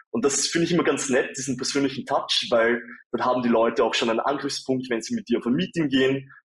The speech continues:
Dann reden mich die Leute oft an, so, "Hey Kim, du läufst so gerne." "Ja, ich habe selber auch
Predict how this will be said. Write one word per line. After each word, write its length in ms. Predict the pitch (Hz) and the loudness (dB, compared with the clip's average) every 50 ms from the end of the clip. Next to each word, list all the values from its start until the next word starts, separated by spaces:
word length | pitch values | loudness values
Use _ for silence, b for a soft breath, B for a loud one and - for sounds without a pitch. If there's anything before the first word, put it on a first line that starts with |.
| _ - | _ -4
Dann 120 | 131 127 | -2 0
reden 220 | 110 120 123 127 | 2 2 2 2
mich 120 | 123 120 - | 0 0 2
die 60 | 131 | 2
Leute 540 | 117 117 117 110 110 - 120 110 110 113 - | 4 4 4 2 2 2 4 4 4 4 2
oft 200 | - 120 - - - | 2 -2 -2 0 0
an, 160 | 104 110 117 | 0 0 0
so, 160 | - 131 123 | 0 0 0
"Hey 200 | 139 180 190 165 | 2 2 2 2
Kim, 240 | - - 185 170 147 | 0 0 -2 0 0
du 80 | 135 | 2
läufst 260 | 135 135 151 160 - - | 2 2 2 2 0 -2
so 80 | 143 120 | -2 0
gerne." 400 | 123 117 113 110 113 107 110 110 | 2 2 2 2 2 0 2 2
"Ja, 140 | 117 113 131 131 | 2 2 2 0
ich 80 | - | -2
habe 100 | - - | -8 -6
selber 320 | - - 135 131 127 - 113 | -4 -2 -2 0 0 0 0
auch 220 | 123 - - | 0 -2 -4